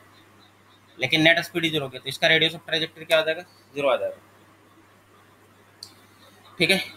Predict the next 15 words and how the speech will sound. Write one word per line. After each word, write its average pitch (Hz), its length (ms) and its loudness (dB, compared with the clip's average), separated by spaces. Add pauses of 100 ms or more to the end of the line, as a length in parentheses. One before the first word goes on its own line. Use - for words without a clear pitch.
क्योंकि 151 220 2
ये 160 200 6
वाला 170 220 8
जो 175 140 2
point 165 320 4
है 165 160 4
always 151 520 4 (840)
क्या 151 120 6
रहेगा, 160 260 6
rest 143 220 -2
पे 135 120 -10
रहेगा, 95 300 -10 (1300)
ठीक 135 200 -20
है। 156 80 -20 (2500)
तो 185 540 0